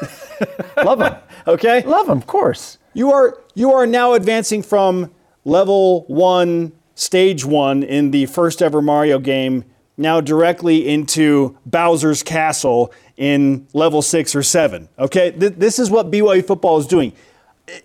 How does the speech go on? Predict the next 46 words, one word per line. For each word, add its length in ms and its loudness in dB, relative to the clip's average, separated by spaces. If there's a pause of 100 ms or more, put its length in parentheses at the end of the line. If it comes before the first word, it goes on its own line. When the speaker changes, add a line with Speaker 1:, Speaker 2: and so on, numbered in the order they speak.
(100)
Speaker 1:
it 180 2
is, 340 -2
it 120 -4
does 140 -2
not 200 0
take 180 -2
a 60 -2
ton 220 -4
of 80 2
logic 440 2
to 80 -18
comprehend 560 -2
that 140 -6
B 140 -2
Y 160 4
U 220 4
is 160 -4
going 300 0
from 200 -4
beginner 500 -2 (220)
to 160 -2
advanced, 540 -2 (260)
or 180 4
for 160 0
N 160 2
C 160 0
double 320 2
A 140 4
two 180 0
thousand 380 0
fourteen 600 2 (360)
video 400 2
game 260 -2
fans, 300 0
you're 100 2
going 300 4
from 280 0
varsity 460 2
level 280 4
to 200 -6
all, 460 0
all-American 760 2
level. 260 2
Speaker 2:
If 200 0
I 180 2
may, 560 2